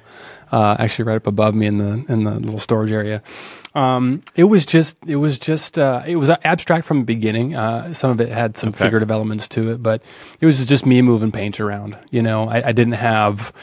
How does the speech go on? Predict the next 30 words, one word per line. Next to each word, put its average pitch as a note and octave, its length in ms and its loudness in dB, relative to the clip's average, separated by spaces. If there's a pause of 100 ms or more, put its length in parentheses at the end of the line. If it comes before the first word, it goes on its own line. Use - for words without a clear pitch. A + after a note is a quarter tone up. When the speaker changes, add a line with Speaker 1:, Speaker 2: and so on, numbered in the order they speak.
(920)
Speaker 1:
you B2 120 4
know, G#2+ 200 2
a A#2+ 60 2
style A2+ 360 0
to B2 140 0
go A2+ 200 0
back A2 320 -4
to A2+ 160 -10
because A#2+ 200 0
I C#3+ 60 4
really C3 240 4
had, A2 260 0
I A2+ 100 -4
hadn't A2 260 -2
done A#2 180 2
anything A2+ 400 -2
enough G#2+ 300 -2
to A2 140 0
have G#2 200 0
developed G#2+ 380 0
a G#2 40 -2
style. G#2+ 580 -4 (440)
When B2 160 4
I C3 120 4
was A#2+ 220 4
in A2+ 140 0
college, A#2 880 0
I A#2 200 -2
was, A2 680 0 (260)
um, A2 480 -6